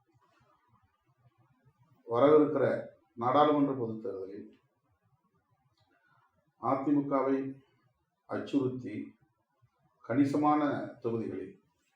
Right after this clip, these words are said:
குறைந்தது ஒரு பத்து நாடாளுமன்ற தொகுதிகளிலாவது போட்டியிட வேண்டும்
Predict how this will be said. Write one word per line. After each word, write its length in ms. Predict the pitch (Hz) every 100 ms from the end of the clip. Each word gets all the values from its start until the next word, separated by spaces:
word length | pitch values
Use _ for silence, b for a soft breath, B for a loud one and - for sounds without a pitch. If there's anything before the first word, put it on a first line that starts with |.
| _ _ _ _ _ -
குறைந்தது 340 | 120 113 123 139
ஒரு 180 | 113
பத்து 320 | - - - 110 101
நாடாளுமன்ற 500 | 113 113 110 107 98
தொகுதிகளிலாவது 680 | - 101 95 92 - 87 92 -
போட்டியிட 400 | 113 107 101 92
வேண்டும் 380 | - - 90